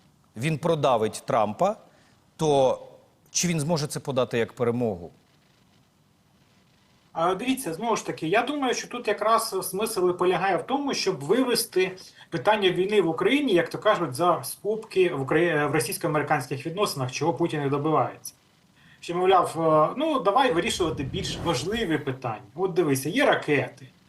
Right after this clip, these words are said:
Speaker 2: є контроль за стратегічним озброєнням, е, є багато інших стратегічних питань. Ну, давай їх будемо вирішувати, а до питання України повернемось колись потім,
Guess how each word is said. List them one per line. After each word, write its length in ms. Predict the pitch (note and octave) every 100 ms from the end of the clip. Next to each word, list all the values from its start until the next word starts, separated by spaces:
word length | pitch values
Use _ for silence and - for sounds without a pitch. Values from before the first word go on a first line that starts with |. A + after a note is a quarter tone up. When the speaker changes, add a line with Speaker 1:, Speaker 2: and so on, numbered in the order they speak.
| - -
Speaker 2:
є 120 | F#3 A3+
контроль 380 | A3+ A3 A3+
за 100 | G#3
стратегічним 680 | F#3+ F#3+ F#3+ F3+ G3 - E3+
озброєнням, 640 | E3+ C3+ D3 D3+ C#3+ A2 - - - - _ _ _ - -
е, 200 | C#3+ C#3+
є 220 | D3 B3
багато 400 | A#3 G3+ G#3+ F3+
інших 380 | E3+ A3 - F3+
стратегічних 680 | - D#3 D#3 F3+ - D3+ -
питань. 260 | F3 B2 F#3+
Ну, 60 |
давай 240 | C4+ F4+ D#4+
їх 160 | G#3
будемо 280 | E3+ D3+ D#3
вирішувати, 540 | C#3 B2 - E3+ F#3+ E4+
а 60 |
до 140 | C#4 -
питання 360 | C4 D4 B3+
України 360 | G3 G3 A3 F3+
повернемось 540 | D#3 E3+ E3+ C#3+ C3
колись 340 | - D#3 F#3 F#3
потім, 540 | - E3 D3+ - B2+